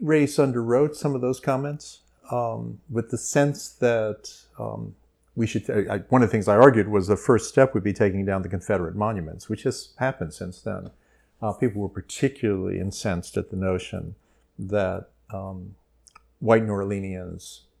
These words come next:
must take the lead in tearing down those statues as a first step towards, um, a true integration of the two cities into one to face what's coming. Um,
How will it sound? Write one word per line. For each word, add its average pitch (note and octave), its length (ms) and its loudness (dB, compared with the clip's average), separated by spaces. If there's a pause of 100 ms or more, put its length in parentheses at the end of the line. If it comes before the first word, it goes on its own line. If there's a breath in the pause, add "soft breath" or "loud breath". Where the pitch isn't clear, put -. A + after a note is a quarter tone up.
(220)
must G2 340 -8
take G#2+ 240 4
the F#2+ 80 -8
lead G2 300 0
in F2+ 100 -6
tearing G2 280 -2
down F#2 140 -4
those F#2+ 160 -8
statues A2 540 -2
as F2+ 120 -12
a - 40 -20
first F#2+ 340 -2
step - 340 -4
towards, F2+ 500 -4 (480)
um, F#2 420 -8
a - 40 -14
true - 240 0
integration F2+ 680 -4 (300)
of F2 200 -10
the F#2 60 -12
two G2 180 -6
cities E2+ 360 -8
into E2 180 -14
one E2+ 300 -10
to - 60 -12
face - 500 -14
what's E2+ 180 -16
coming. F2+ 360 -12 (760)
Um, F#2+ 500 -10